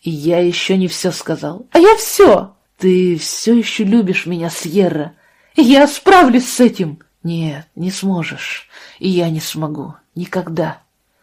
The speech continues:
Сьерра с тяжким всхлипом втянула в себя воздух. "Ты думаешь, мне стало легче, когда ты сказал, что не любил ее? Думаешь, меня может вдохновить сознание того, что ты разрушил наш брак в угоду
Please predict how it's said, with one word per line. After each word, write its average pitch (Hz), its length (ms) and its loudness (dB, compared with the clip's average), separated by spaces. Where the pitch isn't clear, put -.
Сьерра 202 680 0
с - 200 -12
тяжким 240 520 -4
всхлипом 196 600 -6
втянула 190 500 -2
в 160 80 -8
себя 185 320 -2
воздух. 170 560 -4
"Ты 240 140 0
думаешь, 262 480 4
мне 240 240 0
стало 240 300 2
легче, 277 440 0
когда 226 300 2
ты 269 160 -12
сказал, 254 420 2
что 262 220 -6
не 254 140 -4
любил 247 340 2
ее? 202 500 -2
Думаешь, 247 840 2
меня 262 400 0
может 277 340 4
вдохновить 269 640 0
сознание 226 600 0
того, 240 320 4
что - 220 -2
ты 254 120 0
разрушил 254 560 2
наш 233 240 2
брак 302 400 4
в 214 140 -6
угоду 254 520 4